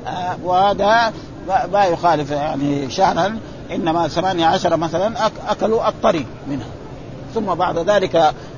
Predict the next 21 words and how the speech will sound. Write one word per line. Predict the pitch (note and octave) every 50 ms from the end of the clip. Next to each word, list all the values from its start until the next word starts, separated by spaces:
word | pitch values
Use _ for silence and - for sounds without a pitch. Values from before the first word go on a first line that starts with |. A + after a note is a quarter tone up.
| - -
غير | F3 F3+ F3 E3
الطري | C#3+ - - G3 G3 G#3 G3
الذي | E3 E3 D#3+ D3 E3+ D#3+ D#3 D3+ D3 D3+ D3+ - - C#3
نشفوه | D3+ - - - C#3 - D#3 F3+ G#3+ A3+ A#3 G#3 - - - - - D3
أو | E3 E3+
جعلوه | E3 C#3+ F3+ D#3+ E3+ F3 F#3 F3
زي | D3 F3+ F#3
القديد | E3 - - G3+ F#3+ F#3 A3+ B3+ B3+ -
أكلوا | G3+ G3 - G#3 F3+ D#3+
منه | D#3 F3 E3+ E3
بقية | D3 D3 D#3 C#3+ D3+ D#3 D3 C3 D3+
الآية، | D3 A2 A2+ B2 A#2 - - - - - -
ويصير | G#3+ G3 E3+ - G3+ G3+ F#3+
الأحاديث. | D#3+ D#3+ C#3 D#3+ E3+ C#3+ E3+ G#3 A#3+ A#3+ - - - - - - - -
و-، | F#3 G#3+ G#3+ G#3+ G#3 G3+ E3+ - C#3 C3+ C3
وقاعدة | E3 E3+ E3+ - G#3 A#3 G#3 - F3 E3
ثانية: | - G3+ G#3+ A#3+ A#3+ A#3+ A#3 F#3 G3
الحافظ | F#3 D#3 - - A3+ A#3 A3+ A3+ A3 F#3+
حجة | F#3 - - A3+ G3 - A3 A3 A#3+ A3 G#3+
على | G#3+ G#3 G3+ F3
ما، | D#3+ D#3 B2+